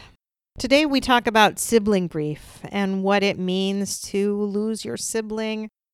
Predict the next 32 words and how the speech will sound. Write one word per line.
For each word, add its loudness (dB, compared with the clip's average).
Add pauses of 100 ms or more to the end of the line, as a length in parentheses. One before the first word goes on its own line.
(240)
and -2
how 2
we 0
as 0
grieving -2
parents -2 (360)
can 0
help 4
our 0
children -2
grieve -4 (100)
and -2 (640)
really 0 (100)
understand 2
a 2
little 2
more 0
of -2
what -2
our 0
children -2
are -4
going -2
through -6
individually. -6 (680)
Oftentimes, -2
the -2
parents -2
get -6
so -4
much -2
support, -8